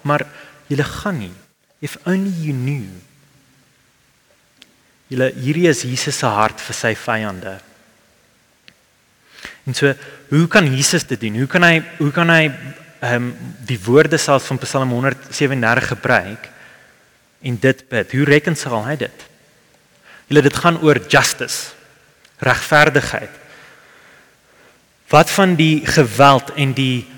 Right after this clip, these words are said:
eh, g-, die wickedness in hierdie wêreld? Iemand hoort te betaal vir hierdie ongeregtigheid.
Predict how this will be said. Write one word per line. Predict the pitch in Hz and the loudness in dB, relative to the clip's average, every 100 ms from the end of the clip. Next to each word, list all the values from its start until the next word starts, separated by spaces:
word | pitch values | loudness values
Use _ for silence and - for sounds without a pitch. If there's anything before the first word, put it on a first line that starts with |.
| - - | -20 -18
eh, | - 117 117 | -6 -4 -4
g-, | - - - 131 | -6 -8 -8 -6
die | 123 110 | -4 0
wickedness | 120 165 180 120 110 98 - - - - - | 2 4 2 -2 -4 -4 -6 -8 -12 -16 -6
in | 135 | -2
hierdie | 127 117 | 0 0
wêreld? | 107 110 110 95 - - - _ _ _ _ _ _ _ _ _ | 2 0 0 -6 -14 -20 -20 _ _ _ _ _ _ _ _ _
Iemand | 180 180 185 123 | 0 2 2 2
hoort | 131 151 - | 4 4 2
te | 127 | -4
betaal | 139 - 214 185 135 | -4 -2 -2 0 0
vir | 113 123 | -2 -2
hierdie | 113 117 123 | -2 -2 -2
ongeregtigheid. | 123 113 110 98 - 107 - 113 107 - | -4 -4 -2 -2 -2 -8 -10 -12 -12 -20